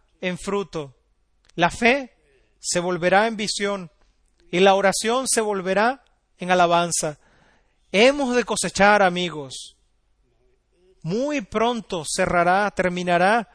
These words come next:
mi misión terrenal. Dite, di esto a ti mismo. ¿Dónde está, dónde están mis oportunidades?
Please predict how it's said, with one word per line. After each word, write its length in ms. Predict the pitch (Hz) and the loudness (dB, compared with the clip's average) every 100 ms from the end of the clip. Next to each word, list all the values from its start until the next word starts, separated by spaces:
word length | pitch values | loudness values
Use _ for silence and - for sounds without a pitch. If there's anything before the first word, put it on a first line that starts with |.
| _ - | _ -10
mi 100 | 180 | -6
misión 460 | 190 180 202 208 208 | -4 -4 -6 -6 -6
terrenal. 580 | 202 170 165 170 160 - _ _ _ _ _ _ _ _ - | -6 -4 -2 -2 -2 -6 _ _ _ _ _ _ _ _ -16
Dite, 800 | 147 240 - 262 233 - - _ | -4 -4 0 0 -2 -8 -20 _
di 280 | 160 226 254 | -4 0 4
esto 360 | 247 262 - 208 | 4 4 0 -6
a 40 | |
ti 140 | 190 202 | -4 -4
mismo. 540 | 220 196 185 139 135 _ _ _ _ _ _ _ 392 403 _ _ 381 _ 403 440 _ _ _ _ _ _ _ _ _ _ _ | -4 -4 -6 -10 -14 _ _ _ _ _ _ _ _ _ _ _ _ _ _ _ _ _ _ _ _ _ _ _ _ _ _
¿Dónde 460 | 170 185 269 294 | -4 0 2 0
está, 320 | 262 - 247 226 | 0 0 0 -2
dónde 240 | 233 254 | -4 -4
están 440 | - 285 311 311 - _ _ | -2 -2 -2 -6 -12 _ _
mis 140 | 208 214 | -6 -4
oportunidades? 1080 | 202 220 220 202 196 202 202 156 147 - | -2 -4 -4 -4 0 2 2 0 -4 -12